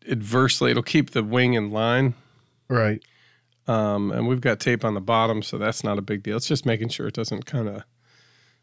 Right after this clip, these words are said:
Speaker 1: put some w-, wonky, you know, aerodynamics in it. But
Speaker 2: Mm-hmm.
Speaker 1: generally, it held up well. I mean, it landed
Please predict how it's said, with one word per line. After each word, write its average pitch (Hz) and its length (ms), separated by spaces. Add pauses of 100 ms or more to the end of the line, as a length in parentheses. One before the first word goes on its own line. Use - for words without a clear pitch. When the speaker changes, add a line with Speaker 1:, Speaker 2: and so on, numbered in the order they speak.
(360)
Speaker 1:
put - 180
some 110 220
w-, 110 260
wonky, 110 600 (540)
you 127 100
know, - 60
aerodynamics 107 640
in 104 100
it. 104 160 (720)
But 117 160
Speaker 2:
Mm-hmm. 110 80
Speaker 1:
generally, 202 460
it - 100
held - 260
up 139 140
well. 190 180
I 147 40
mean, 135 140
it 165 100
landed 156 440